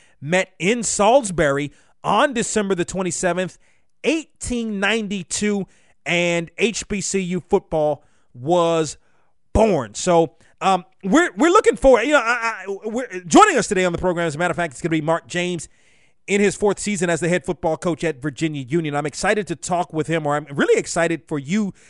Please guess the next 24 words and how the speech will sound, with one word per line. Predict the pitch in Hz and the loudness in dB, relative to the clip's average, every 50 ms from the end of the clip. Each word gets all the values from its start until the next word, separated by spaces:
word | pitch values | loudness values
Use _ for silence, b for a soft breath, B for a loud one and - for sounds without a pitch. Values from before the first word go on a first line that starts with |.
| b b - | b b -8
to | - | -8
get | 160 120 165 180 - - | -2 0 0 -2 0 -2
to | 170 | -6
know | 147 151 165 175 180 | -4 0 2 2 2
him. | 165 156 160 151 139 | 2 2 -2 -4 -4
He's | 147 160 143 117 | -4 -6 -6 -4
been | - 170 160 | -4 -4 -4
a | 139 | -4
guest | 117 - 175 180 180 - - - b b b b b b b - | -4 0 0 0 0 -2 -6 -14 b b b b b b b -4
on | - 175 180 175 165 | 0 2 2 0 0
From | - 196 190 190 | -2 -4 -4 -2
the | 175 | -2
Press | 147 185 175 - | 0 0 -2 0
Box | - 185 170 175 - - | -2 -2 -2 -2 -4 -6
to | 170 | -8
Press | - - 175 160 - - | -6 -4 -4 -4 -4 -2
Row | 160 165 156 156 151 b b b b b b _ | 0 0 0 0 0 b b b b b b _
over | - 190 196 202 190 190 | 2 4 4 4 4 2
the | 156 151 | 2 0
years, | 143 139 175 180 165 156 - | 0 0 2 2 2 2 0
had | 156 185 175 170 | 0 0 0 0
an | 165 160 | -2 -4
immediate | 151 143 147 156 170 185 226 240 254 240 220 - _ | -6 -6 -6 -6 -4 -2 0 0 0 -2 -4 -6 _
impact | - 196 196 170 - 208 196 170 170 - | -6 -6 -6 -4 -4 -4 -2 -4 -4 -6